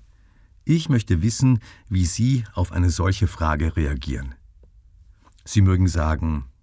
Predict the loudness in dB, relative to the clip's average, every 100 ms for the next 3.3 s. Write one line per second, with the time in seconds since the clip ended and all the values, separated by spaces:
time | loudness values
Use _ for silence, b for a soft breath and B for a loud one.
0 | _ _ 0 2 0 0 0 2 0 0
1 | -4 -4 -2 0 0 0 -2 b b b
2 | b -2 2 4 4 0 2 0 2 0
3 | 0 2 2